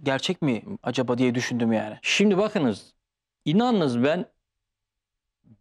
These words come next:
Speaker 2: Cumhuriyet Halk Partililerin Sayın Genel Başkanı'ndan her, hepsi için söyleyemem. Ama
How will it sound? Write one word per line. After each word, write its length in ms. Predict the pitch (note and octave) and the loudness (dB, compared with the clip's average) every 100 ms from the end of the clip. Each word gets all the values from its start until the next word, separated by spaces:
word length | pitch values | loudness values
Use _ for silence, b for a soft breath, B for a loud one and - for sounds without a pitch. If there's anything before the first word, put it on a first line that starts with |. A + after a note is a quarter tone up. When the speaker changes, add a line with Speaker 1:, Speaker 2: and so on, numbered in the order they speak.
| _ _ | _ _
Speaker 2:
Cumhuriyet 460 | C#3+ D3+ E3 F3 - | -4 0 0 -2 -2
Halk 460 | F#3 A#3 - _ | -2 -2 -6 _
Partililerin 760 | C3 A#2+ - G#2+ G#2 G2+ G#2+ A#2+ | -2 -2 -4 -4 0 2 2 0
Sayın 360 | - C#3 D#3 | 0 0 2
Genel 340 | B2+ D3 E3+ C3+ | 4 2 2 0
Başkanı'ndan 840 | A#2+ - A#2+ A2+ G#2 A#2 D#3+ G3+ _ _ _ _ _ _ | 0 -2 0 2 4 2 0 -4 _ _ _ _ _ _
her, 220 | A3 A#3+ A#3 _ | -2 -2 -4 _
hepsi 320 | A3+ A3+ - F3 | -4 -2 -2 -4
için 180 | F#3 | -2
söyleyemem. 680 | D3 D#3 D3 D3+ D#3 A#2+ - _ _ _ _ - | -2 0 2 2 2 0 -2 _ _ _ _ -4
Ama 440 | E3+ A#3 E3+ - | 0 2 0 -4